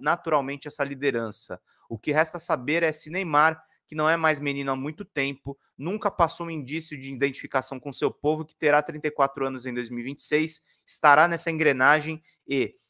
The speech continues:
se estiver, será uma liderança positiva. Sinceramente, eu duvido que ele consiga. Aqui a nossa missão, que começa em janeiro de dois mil e vinte e três, é recuperar a camisa tomada pelo grupo político que nos atormentou por quase uma década.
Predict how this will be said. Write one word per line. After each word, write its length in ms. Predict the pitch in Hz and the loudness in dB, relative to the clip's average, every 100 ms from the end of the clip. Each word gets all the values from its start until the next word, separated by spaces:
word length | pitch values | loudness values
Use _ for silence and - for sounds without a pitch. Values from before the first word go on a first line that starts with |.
| _ | _
se 220 | - - 170 | -12 -2 -2
estiver, 760 | 185 - 135 139 160 160 - _ | -2 -8 0 4 4 2 -12 _
será 260 | 156 151 | 0 2
uma 140 | 151 147 | 2 0
liderança 480 | 151 143 147 147 | 0 0 0 -4
positiva. 680 | 151 160 147 131 - 131 104 | -6 -6 -8 -12 -6 -4 -4
Sinceramente, 680 | - 139 - 165 143 143 147 | -6 -6 -2 0 0 -2 -6
eu 80 | 156 | -6
duvido 640 | 143 156 113 143 135 147 - _ _ | -6 -8 -4 -4 -4 -6 -8 _ _
que 120 | - | -4
ele 120 | 147 | -4
consiga. 880 | 143 160 151 - - 135 101 98 82 _ _ - - | -2 -4 -6 -6 -4 -4 -2 -4 -6 _ _ -20 2
Aqui 300 | 123 123 175 | 4 4 4
a 60 | 170 | 4
nossa 260 | 170 170 | 4 2
missão, 400 | 160 - - 135 | -4 -4 -2 -2
que 100 | 117 | -4
começa 380 | - 131 139 143 | 0 2 2 -2
em 80 | 127 | 0
janeiro 300 | 123 127 127 | 2 2 -4
de 100 | 120 | -6
dois 160 | 117 | -6
mil 100 | 113 | -4
e 40 | 117 | -6
vinte 200 | 113 - | -8 -6
e 60 | |
três, 400 | - 143 127 - - _ - | 4 4 4 -4 -14 _ 2
é 60 | |
recuperar 440 | 123 123 - 147 156 | 2 2 4 6 8
a 60 | |
camisa 420 | 151 139 135 143 143 | 6 4 2 -2 0
tomada 380 | 143 131 135 | 2 2 2
pelo 200 | 135 135 | 2 -2
grupo 260 | 123 123 143 | -2 -4 -6
político 440 | 135 131 135 - | -6 -6 -6 -10
que 100 | 131 | -12
nos 140 | 135 139 | -6 2
atormentou 580 | 135 143 131 120 143 139 | 2 2 -2 -2 -4 -4
por 180 | 135 127 | -6 -2
quase 400 | - 139 135 139 | 6 6 6 2
uma 140 | 139 | 0
década. 640 | 107 113 110 - 92 85 | 4 4 4 0 -4 -4